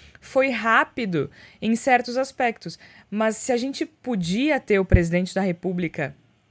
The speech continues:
do nosso lado nessa hora, ajudando a mitigar isso, a gente não tem. De todo modo, parece que o Bolsonaro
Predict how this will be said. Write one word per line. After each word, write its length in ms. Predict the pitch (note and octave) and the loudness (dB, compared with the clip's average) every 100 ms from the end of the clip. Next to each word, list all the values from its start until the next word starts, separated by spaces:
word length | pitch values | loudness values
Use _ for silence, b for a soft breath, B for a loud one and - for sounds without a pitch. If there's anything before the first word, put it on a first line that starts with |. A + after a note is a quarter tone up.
| _ _ _ _ _ - _ _ _ - | _ _ _ _ _ -20 _ _ _ -8
do 180 | F3 F3+ | -2 2
nosso 380 | F3 F3 - | 2 2 0
lado 360 | E3 D#3+ G3 F3 | 2 4 4 2
nessa 320 | D3+ D#3 D3 | -2 -4 -2
hora, 420 | C#3 F3 B3 F#3+ E3 | 2 2 2 2 0
ajudando 840 | F3 E3+ D3 F3+ A#3+ C#4 G3 - B B B | 0 -2 0 0 2 0 -4 -6 B B B
a 140 | - F#3 | -4 0
mitigar 760 | F#3 F#3+ - G3 D#3+ E3 G#3 | 0 -2 -4 -4 0 0 0
isso, 460 | F#3+ A#3 F4 - A#3 | -2 -4 -6 -6 -4
a 80 | A3 | -2
gente 240 | A3 A3 | -2 -4
não 160 | A#3 A#3 | -6 -6
tem. 200 | - - _ _ B B B B | -8 -12 _ _ B B B B
De 180 | G3 C4+ | -6 -2
todo 300 | - C4+ A3 | 2 2 4
modo, 340 | G#3 G#3+ A#3+ A#3+ | 2 2 2 2
parece 300 | A#3 A3+ - | 2 0 -4
que 80 | |
o 40 | A3 | -2
Bolsonaro 760 | A3 A3 F#3 E3 D3+ F3+ A3 | 0 0 -2 0 0 0 -2